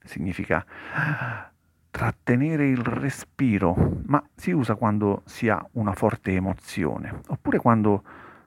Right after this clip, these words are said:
sta accadendo qualcosa di molto importante che porterà a risultati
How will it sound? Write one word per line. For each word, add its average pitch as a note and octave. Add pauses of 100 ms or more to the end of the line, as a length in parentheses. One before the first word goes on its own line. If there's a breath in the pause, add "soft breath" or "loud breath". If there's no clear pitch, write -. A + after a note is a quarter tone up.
(120)
sta G#2
accadendo G2+
qualcosa G2+
di F#2+
molto G#2+
importante F#2+
che -
porterà G#2
a -
risultati F#2+